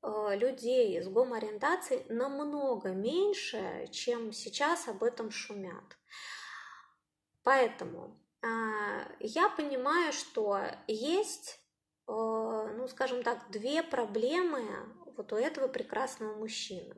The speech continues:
Первый — это вот этот травмирующий опыт, то есть душевная рана. Как она лечится? Здесь помогает разговор. Вы со своей женой, вместо того, чтобы её ругать, э, кричать и обвинять в том, что она,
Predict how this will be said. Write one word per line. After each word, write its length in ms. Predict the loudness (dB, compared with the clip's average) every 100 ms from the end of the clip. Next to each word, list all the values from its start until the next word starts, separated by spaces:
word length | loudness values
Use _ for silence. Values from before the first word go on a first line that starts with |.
| -2
Первый — 380 | 4 6 8 4 2
это 200 | 2 4
вот 120 | 4
этот 280 | 4 0 0
травмирующий 720 | 0 0 2 4 4 4 0
опыт, 260 | 0 -2 -4
то 60 |
есть 120 | -4 -2
душевная 640 | -2 0 0 0 -2 -2
рана. 380 | -2 -4 -6 -14 _ -20 -16 -14 -16 -4
Как 240 | 2 4 4
она 240 | 4 4
лечится? 680 | 4 4 2 -4 -10 -10 -12 -14 _ -20 -20 -20 _
Здесь 420 | -8 4 6 6
помогает 600 | 4 -4 0 4 4 2
разговор. 840 | 0 -2 -2 -2 -2 -2 -6 -6 -8
Вы 300 | -2 4 4
со 140 | 4 0
своей 360 | 0 2 4
женой, 440 | 4 0 0 -2 -2
вместо 340 | -4 -2 -4
того, 240 | 0 0
чтобы 320 | -2 -4 -4 -2
её 180 | 0
ругать, 680 | -2 0 0 0 -2 -6 -10
э, 300 | -6 -4 -4 -6
кричать 580 | -8 -6 -2 0 0 0
и 40 |
обвинять 600 | -2 -2 -4 -2 -4 -6
в 80 | -6
том, 160 | -6
что 240 | -6 -6 -6
она, 520 | -2 -2 -2 -4